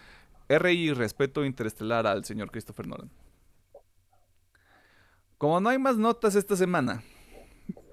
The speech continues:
vamos a inaugurar la sección del chismecito rico,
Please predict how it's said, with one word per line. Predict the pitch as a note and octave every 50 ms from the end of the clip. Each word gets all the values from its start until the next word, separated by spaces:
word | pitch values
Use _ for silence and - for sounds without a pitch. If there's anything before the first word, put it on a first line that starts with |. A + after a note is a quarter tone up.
| - - - - - - - - -
vamos | C3 B2 C#3+ D3+ E3 E3 E3 C#3+ D#3+
a | D#3+ D#3+ E3+ F3 -
inaugurar | - C3 B2+ C3 B2+ B2 B2 B2+ C3+
la | C#3+ D3 D3+
sección | C#3 B2+ A2 G#2+ C3+ C3+ C#3
del | C#3+ C#3 B2 -
chismecito | - - - C#3 C3 C3+ C3+ C3+ C#3 C3+ C3+ - - F3 E3 - _ _ - E3 E3
rico, | E3 - - F#3+ G3 F#3+ - _ _ - - _ - C#3 A2+ E2 D2+